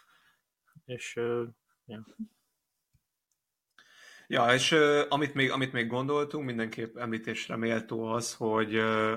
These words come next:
Speaker 2: a férfi kosárlabda egyrészt, hogy, hogy elég, el-, elég izgalmas a döntő, most így a második meccs után, illetve hogy a, az N B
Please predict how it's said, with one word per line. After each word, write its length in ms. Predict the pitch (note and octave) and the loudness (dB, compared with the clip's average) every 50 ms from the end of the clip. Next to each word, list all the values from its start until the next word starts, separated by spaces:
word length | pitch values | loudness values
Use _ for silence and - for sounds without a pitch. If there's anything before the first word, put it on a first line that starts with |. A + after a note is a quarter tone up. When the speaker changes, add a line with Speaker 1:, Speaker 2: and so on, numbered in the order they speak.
| A2+ - | -4 -8
Speaker 2:
a 60 | - | -4
férfi 300 | - A#2 A2+ A2 - A#2+ | 0 0 0 0 0 -4
kosárlabda 600 | - B2+ A#2+ - C#3 C3 B2+ B2+ B2+ B2+ C3 C3 | -6 -6 -2 -2 0 2 4 2 2 2 2 2
egyrészt, 480 | C3+ C3+ C3 C#3 D3 D3+ D#3 C#3+ - - | 2 2 0 0 0 0 -2 -2 -6 -8
hogy, 300 | - A#2 A2 G2 - - - | -6 -6 -6 -6 -8 -14 -14
hogy 120 | C3 - | -8 -4
elég, 240 | G#2+ G#2+ A2 A2 A2+ B2 - | -2 -2 -2 -4 -4 -6 -4
el-, 200 | A#2+ A#2 A2+ A#2+ | -2 -2 -2 0
elég 240 | A#2 A2+ A2 G#2+ F#2+ | 0 0 0 0 0
izgalmas 540 | A2+ A2+ A2 A2+ A2+ A#2+ B2 B2 B2 - - | -2 -2 -2 0 0 0 0 -2 -2 -4 -4
a 40 | C3+ | -2
döntő, 500 | C3 C3 C3 C3+ C3 - D3 D3+ D3+ D3+ - _ _ _ _ - - - - - _ _ _ _ | 0 0 0 -2 0 4 4 4 4 2 -2 _ _ _ _ -20 -20 -20 -20 -20 _ _ _ _
most 200 | _ - - - | _ -20 -14 -8
így 80 | A#2 A2 | -6 -4
a 60 | A2 | 0
második 400 | A2 A2 A#2 A#2 - - C3+ C3 | 0 0 0 -2 -4 -8 -10 -8
meccs 220 | - C#3 C3+ - - | -8 -8 -8 -10 -10
után, 260 | C3 - C#3 C3 B2+ | -6 -4 -4 -2 -2
illetve 340 | A#2+ A#2 A2+ A2+ A2+ B2 A#2 | 0 0 0 0 0 0 2
hogy 220 | A2+ A2+ A2+ A2+ | 2 2 2 4
a, 340 | A2+ A2 A2 A2 A2 A2 A2+ | 4 4 4 4 4 2 0
az 80 | A#2 | -2
N 200 | A2 A2+ A2+ G#2+ | -2 -2 -2 -2
B 60 | G2 | -2